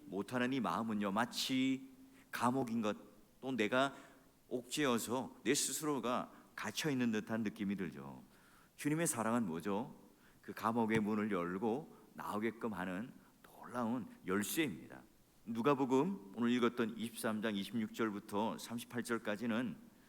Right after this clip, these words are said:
십자가 위에서 주님께서 보여주신 사랑과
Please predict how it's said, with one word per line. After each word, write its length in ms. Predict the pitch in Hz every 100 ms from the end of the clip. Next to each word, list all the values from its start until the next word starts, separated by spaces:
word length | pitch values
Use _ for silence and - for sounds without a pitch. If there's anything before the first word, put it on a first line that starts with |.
| - - - - _ _
십자가 460 | - - 160 147
위에서 380 | 139 127 120 120
주님께서 920 | 117 135 127 120 - 104 104 104 170 - - -
보여주신 840 | 107 113 107 95 - 98 104 73 - - - _
사랑과 880 | - - 92 95 101 98 101 165 190